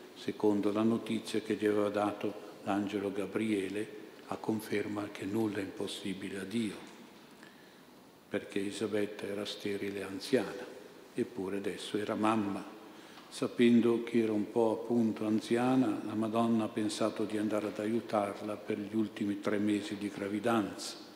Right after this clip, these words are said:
Vediamo qui quanto è buona la Madonna, quanto è generosa.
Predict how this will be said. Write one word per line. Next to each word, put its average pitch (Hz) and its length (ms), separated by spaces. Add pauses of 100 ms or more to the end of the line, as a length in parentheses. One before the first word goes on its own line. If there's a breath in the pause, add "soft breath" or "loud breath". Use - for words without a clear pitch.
(640 loud breath)
Vediamo 120 380
qui 117 160
quanto 113 420
è - 20
buona 110 460
la 101 120
Madonna, 98 540
quanto 110 380
è 104 60
generosa. 110 720